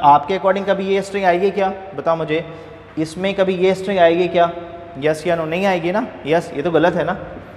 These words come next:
ये as it is ऐसे ही रहेगा। Clear है? ये सबको clear हो गया? Chat करके बताओ, ये समझ में आ गया सबको?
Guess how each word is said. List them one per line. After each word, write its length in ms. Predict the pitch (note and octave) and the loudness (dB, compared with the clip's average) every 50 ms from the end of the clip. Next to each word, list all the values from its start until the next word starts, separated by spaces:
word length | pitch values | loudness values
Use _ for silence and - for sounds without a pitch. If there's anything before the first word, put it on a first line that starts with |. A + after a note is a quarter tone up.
| - - - | -18 -14 -8
ये 140 | C3+ D3+ D#3+ | 2 4 6
as 140 | D#3 C#3+ D3 | 6 6 6
it 120 | D3+ D3 F#3 | 4 0 2
is 80 | F3+ | 2
ऐसे 200 | D#3+ C#3+ - F3+ | 2 0 0 0
ही 60 | F3 | 0
रहेगा। 240 | E3+ C#3+ B2 A2 - - - - - - - - - - - - | 0 0 0 0 -4 -8 -14 -16 -16 -18 -20 -20 -20 -20 -10 -6
Clear 240 | - E3 F#3+ F#3+ | 0 2 4 4
है? 240 | F#3 F#3+ F#3+ F#3+ G3 G3 F#3+ - - - - - - - - - F#3+ F#3+ - - - - - - - - - - - - - - - - - - - | 6 6 6 4 4 0 -4 -10 -14 -16 -16 -18 -18 -20 -20 -20 -20 -20 -20 -20 -20 -20 -20 -20 -20 -20 -20 -20 -20 -20 -20 -20 -20 -20 -20 -20 -20
ये 100 | - C#3+ | -18 -8
सबको 300 | - F3+ E3 F3 G3 F#3+ | -8 -8 -6 -4 -4 -2
clear 220 | F#3 G3 F#3 F#3 F3+ | 0 0 2 2 2
हो 100 | F3 E3+ | 2 2
गया? 220 | E3 E3+ E3+ F3 | 2 2 2 2
Chat 220 | E3+ - D3+ D3 D3 | 2 0 -2 -2 -2
करके 160 | E3 D#3 D#3 | -2 -2 -2
बताओ, 140 | D3+ D3+ C#3 | -2 -2 -2
ये 120 | C#3 D#3+ | -2 -2
समझ 220 | D#3+ F#3 F3+ F3+ F3 | -2 0 0 0 2
में 100 | F3 E3+ | 0 0
आ 20 | |
गया 120 | E3+ E3+ E3 | 0 0 0
सबको? 360 | E3+ E3 - - E3+ F3 | -2 -4 -6 -4 -4 -4